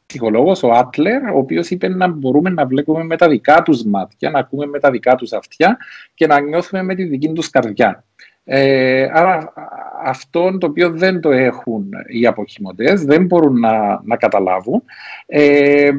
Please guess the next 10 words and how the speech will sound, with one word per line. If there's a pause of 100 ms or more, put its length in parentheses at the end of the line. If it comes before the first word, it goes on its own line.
(240)
και
βασικά,
ε,
πολλές
φορές
είχε
μια
έρευνα
από
την